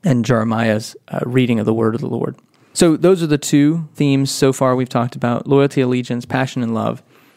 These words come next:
And the third, which I think is important to understanding the book of Jeremiah, is this royal temple ideology. What I might call, to, uh, make it more modern, is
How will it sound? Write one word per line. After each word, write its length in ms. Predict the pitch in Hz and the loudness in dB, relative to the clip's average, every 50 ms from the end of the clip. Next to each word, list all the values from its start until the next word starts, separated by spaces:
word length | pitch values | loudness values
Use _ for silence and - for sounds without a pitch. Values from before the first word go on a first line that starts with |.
| _ _ - _ _ - | _ _ -20 _ _ -2
And 140 | 147 143 139 | 0 2 2
the 60 | 131 | 2
third, 840 | 120 - - - - 202 214 233 170 147 135 131 131 127 123 - _ _ _ _ _ - | 0 -2 -6 -4 0 2 4 4 4 4 4 4 2 0 -2 -6 _ _ _ _ _ -4
which 140 | 143 - | -2 2
I 60 | 139 135 | 2 4
think 140 | 151 156 | 4 4
is 80 | 151 139 | 4 2
important 320 | 143 135 - 156 147 135 | 2 0 2 2 2 2
to 80 | 131 127 | 2 0
understanding 580 | 113 123 120 113 - - - 135 139 147 143 135 | 0 0 -2 -2 -4 0 0 2 4 4 4 2
the 80 | 123 | 2
book 220 | 117 117 117 - - | 0 0 -2 -2 -4
of 260 | 117 120 - - - - | -6 -6 -8 -16 -16 -10
Jeremiah, 500 | - 127 120 123 123 131 131 135 127 - | -6 -4 -2 -2 0 0 0 0 0 -2
is 220 | - 123 120 123 | -2 -6 -4 -2
this 180 | 131 120 - - | -2 -4 -2 -2
royal 360 | - 127 135 143 151 143 143 | 0 2 2 4 4 2 0
temple 360 | - - 131 120 - 123 113 | 0 0 -2 0 0 0 0
ideology. 640 | 117 113 117 107 104 104 104 107 110 - - - - - _ _ _ _ _ | 0 0 -2 -2 -2 -2 -4 -4 -4 -4 -4 -6 -8 -10 _ _ _ _ _
What 140 | - 151 147 | 0 2 2
I 80 | 156 151 | 4 4
might 240 | 147 139 131 135 | 2 2 0 0
call, 420 | - - 123 120 120 120 120 120 - - | -2 0 0 2 2 2 0 -2 -6 -8
to, 320 | - - 123 117 113 110 | -2 0 2 2 4 4
uh, 260 | 110 107 107 110 107 107 - | 4 2 2 0 0 -2 -2
make 240 | - 135 123 110 - | -2 -2 0 0 -2
it 80 | 123 139 | -2 -2
more 280 | 131 123 113 110 110 | 0 0 0 0 0
modern, 600 | 117 120 117 110 139 165 - 120 120 123 131 127 - - _ _ _ _ | -2 -2 -2 -2 0 -2 0 0 2 2 0 -2 -4 -10 _ _ _ _
is 420 | - 135 131 127 123 120 120 135 | 0 2 2 2 2 0 -4 -8